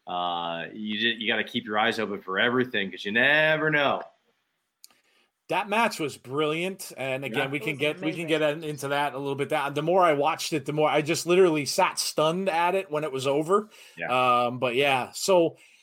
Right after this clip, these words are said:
Speaker 2: what,
Speaker 3: I think
Speaker 2: um,
Speaker 3: that's what
Speaker 2: wh-
Speaker 3: he's like, though. I
Speaker 2: Yeah?
Speaker 3: feel like the more you go back, 'cause this happened, you know, on Saturday when I spent six hours in Kyle's studio, all we were doing was watching Bray matches all <laughs> afternoon.
Speaker 1: Ah.
Speaker 3: And I feel like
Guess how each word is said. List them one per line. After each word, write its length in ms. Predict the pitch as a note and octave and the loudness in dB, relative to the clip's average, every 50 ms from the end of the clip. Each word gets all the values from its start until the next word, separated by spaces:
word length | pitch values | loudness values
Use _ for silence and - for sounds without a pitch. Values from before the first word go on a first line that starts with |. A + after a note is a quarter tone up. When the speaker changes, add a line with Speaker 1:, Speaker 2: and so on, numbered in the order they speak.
| _ _ _ _ _ _ _ _ _ _ _ _ _ _ _ _ _ - | _ _ _ _ _ _ _ _ _ _ _ _ _ _ _ _ _ -6
Speaker 2:
what, 280 | D#3 F3+ A3+ B3 A3 - | 0 2 4 4 4 4
Speaker 3:
I 60 | D#4 | 4
think 120 | - A#4+ C5 | 6 6 6
Speaker 2:
um, 140 | A4+ - | 4 4
Speaker 3:
that's 200 | - D5 C#5+ - A#4 | 2 0 0 -2 -2
what 140 | A4 A4 G#4 | -2 0 0
Speaker 2:
wh- 40 | |
Speaker 3:
he's 200 | G4+ G#4 G4 C#4+ | 2 0 -2 0
like, 320 | D4 C#4+ C4 C4+ D#4 - - - | 0 0 0 0 -2 -4 -4 -2
though. 380 | G3 G3 F3 D3+ D3+ E3 G3 - - - - - - A2+ C3 | 0 2 2 2 0 -2 -6 -10 -16 -20 -20 -16 -8 -2 0
I 60 | - - | 2 2
Speaker 2:
Yeah? 60 | F#3+ | 2
Speaker 3:
feel 120 | D#4 E4 F4 | 2 2 2
like 140 | F4+ F4 C4+ B3+ | 0 -2 -2 0
the 100 | C#4 C4+ | 0 2
more 240 | B3+ B3+ C4 D4 D#4+ | 2 2 2 2 2
you 180 | D#4+ F4+ F4+ | 2 0 0
go 160 | C#4 C#4 C4 B3 | 0 0 -2 -2
back, 340 | G#3+ C4 B3+ B3 A#3+ - _ | -2 -4 -4 -4 -6 -8 _
'cause 300 | - B3 A#3 G#3+ G#3 G3 - _ _ - | -14 -16 -16 -16 -18 -20 -20 _ _ -16
this 240 | G#3+ A#3+ C#4 C4 | -14 -14 -14 -12
happened, 540 | - B3+ A#3+ A#3 - A#3+ A#3 A3+ G#3+ G#3 G3 G3 - _ _ _ _ _ _ _ _ - - _ - | -8 -8 -8 -6 -6 -8 -10 -10 -12 -14 -18 -20 -20 _ _ _ _ _ _ _ _ -20 -20 _ -16
you 120 | A3 A#3 | -12 -8
know, 240 | G#3+ G3 F#3+ F#3+ F#3 | -8 -6 -6 -6 -6
on 200 | - G#3 G#3 G#3 | -6 -8 -8 -8
Saturday 540 | - - A#3+ A#3 C4 C4+ C4 A3+ G#3+ G3 F#3+ | -8 -4 -2 -2 -2 -2 -2 -4 -6 -8 -10
when 140 | F#3 F#3+ F#3 | -10 -12 -12
I 80 | F3+ | -12
spent 340 | F#3 _ - G#3+ G#3 G3+ - - _ _ _ _ _ - | -12 _ -14 -12 -12 -12 -12 -16 _ _ _ _ _ -14
six 200 | A#3 A3+ _ - | -14 -14 _ -10
hours 320 | A#3 A3+ A3 A3 A3 G#3+ | -10 -10 -10 -10 -12 -12
in 100 | A3 G3+ | -14 -16
Kyle's 320 | - A3 G#3+ G#3+ A3 G#3+ - | -12 -10 -8 -8 -8 -10 -14
studio, 440 | _ - B3 B3+ C4 A#3+ A3 G#3+ F#3 | _ -20 -18 -16 -12 -10 -10 -8 -8
all 200 | F3 F#3+ G#3+ A#3+ | -8 -8 -8 -8
we 100 | C#4 D4+ | -10 -12
were 140 | C4 B3 A#3+ | -14 -14 -14
doing 340 | G#3 A#3 A#3+ C4 C#4 C#4 B3 | -14 -14 -14 -12 -12 -14 -14
was 160 | A#3 A3 G#3+ | -16 -16 -16
watching 560 | G#3+ G#3 G#3+ G#3 G#3+ - A3+ A3+ A3 A3 G#3+ G#3 _ | -12 -8 -8 -8 -8 -8 -10 -10 -10 -12 -16 -20 _
Bray 260 | G3 - A3 A#3+ E4+ G#4 G#4 A4 | -12 -8 -6 -6 -6 -8 -10 -10
matches 420 | - G#3+ - - - G#3 G3 F#3 | -8 -8 -8 -8 -12 -16 -14 -12
all 180 | G3 G3+ G#3 B3 E4 - _ | -10 -8 -6 -6 -8 -8 _
<laughs> 80 | - - | -20 -16
afternoon. 480 | - - C4 C#4 C4 A#3+ G#3+ G3 F3 - | -12 -10 -8 -6 -6 -6 -6 -8 -8 -6
Speaker 1:
Ah. 240 | - - G2+ F#2+ F2+ - - _ - | -4 -4 -2 -4 -4 -6 -12 _ -10
Speaker 3:
And 120 | A#3+ B3+ | -6 -4
I 100 | B3+ C#4 | -4 -4
feel 200 | C#4+ - G4+ G#4 | -4 -6 -12 -10
like 180 | G#4+ G#4+ F#4+ | -10 -10 -12